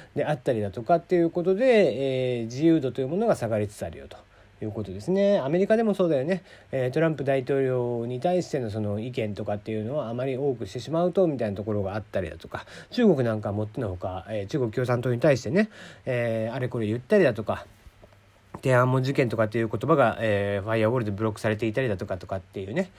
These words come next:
えー、そういう自由度がどんどんどんどん失われていると。まあ、若干ね、その、まあ、自由すぎるっていうのも問題ではあるとは思うんですよね。モラルというものを、えー、信じきって、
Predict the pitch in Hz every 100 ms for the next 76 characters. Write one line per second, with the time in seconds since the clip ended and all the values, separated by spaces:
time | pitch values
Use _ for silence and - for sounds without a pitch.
0 | - - - - 123 113 107 139 135 127
1 | 120 143 143 139 131 127 143 123 113 156
2 | 143 98 92 - 107 92 90 92 92 -
3 | - - - - - - 196 143 156 -
4 | 196 196 190 156 131 196 202 135 110 131
5 | 131 127 123 123 117 117 110 110 107 90
6 | - _ 139 135 127 170 208 240 247 -
7 | 233 247 240 196 160 - - - 160 185
8 | 190 165 131 139 170 175 180 180 196 165
9 | 120 147 147 104 135 110 113 131 131 98
10 | 95 110 175 220 208 147 139 131 110 110
11 | 113 127 156 175 165 - - - - -
12 | 139 185 208 202 180 - 135 127 120 -
13 | 170 165 165 185 175 - 151 127 110